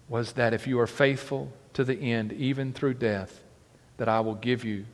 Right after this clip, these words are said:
the crown of life. <laughs> Do you know what the name Stephen means?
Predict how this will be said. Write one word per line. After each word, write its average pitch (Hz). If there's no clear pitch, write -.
the 113
crown 113
of 110
life. 101
<laughs> -
Do 117
you 156
know 190
what 165
the 147
name 135
Stephen 135
means? 131